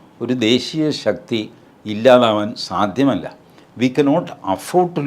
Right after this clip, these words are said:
lose, uh, a war. അങ്ങനത്തെ ഒരു സിവിലൈസേഷണൽ യുദ്ധമാണ് ഈ നടക്കുന്നത്.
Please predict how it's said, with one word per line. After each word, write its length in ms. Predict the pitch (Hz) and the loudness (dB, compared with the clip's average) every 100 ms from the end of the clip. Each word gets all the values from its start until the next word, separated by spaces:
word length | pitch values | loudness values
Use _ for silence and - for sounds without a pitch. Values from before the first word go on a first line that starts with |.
| 98 | -2
lose, 440 | 110 143 143 - | -2 -2 -4 -4
uh, 880 | 90 82 82 80 82 80 90 - 92 | -4 -4 -8 -14 -14 -16 -16 -10 -6
a 60 | 90 | -4
war. 240 | 76 - - - _ _ _ _ _ _ - | -2 -4 -6 -20 _ _ _ _ _ _ -8
അങ്ങനത്തെ 580 | 110 131 156 139 131 90 | 0 2 2 2 2 2
ഒരു 320 | 76 117 123 | -4 -4 -4
സിവിലൈസേഷണൽ 880 | - - 117 135 - 139 98 120 117 | -6 -6 -2 -2 0 -2 -2 -6 -6
യുദ്ധമാണ് 540 | 101 82 101 95 90 | -6 -8 -6 -6 -8
ഈ 40 | |
നടക്കുന്നത്. 560 | 85 82 73 - 76 | -10 -12 -14 -16 -20